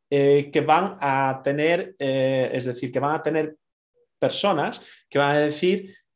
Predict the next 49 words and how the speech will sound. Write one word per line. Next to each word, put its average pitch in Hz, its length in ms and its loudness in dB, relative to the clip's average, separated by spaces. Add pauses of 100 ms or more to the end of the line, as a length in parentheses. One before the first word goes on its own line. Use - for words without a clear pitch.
(100)
"Ah, 139 140 -4
este 151 220 -6
tío 180 360 -6
piensa 208 400 0
como 123 240 -4
hoy, 139 320 -2 (240)
como 135 240 -2
yo, 143 440 0
y 147 100 -4
lo 131 140 -2
que 127 80 -6
piensa 170 320 -6
me 127 80 -4
gusta, 147 500 -6
y 143 160 -4
lo 127 100 2
voy 185 180 2
a 165 60 4
seguir". 107 480 -6 (360)
Y 147 100 -4
poco 208 280 0
a 175 80 0
poco 208 260 2
ahí 160 220 2
vamos 185 360 -2
a 156 140 -2
poder 180 520 -2
formar 147 480 0
tribus, 113 380 -4
¿no? 151 160 -4
Y 139 140 0
él, 131 180 -2
y 127 100 -4
él, 135 180 0
y 139 60 2
ese 139 220 -2
libro 160 200 0
es 151 100 -2
muy 156 100 -4
interesante, 151 560 -2
como 156 280 0
él 196 200 0
dice, 170 380 -4
"No, 180 240 4
no, 196 120 2
esto 202 220 -2
es 165 140 -6
influencers", 160 580 0
la, 135 260 2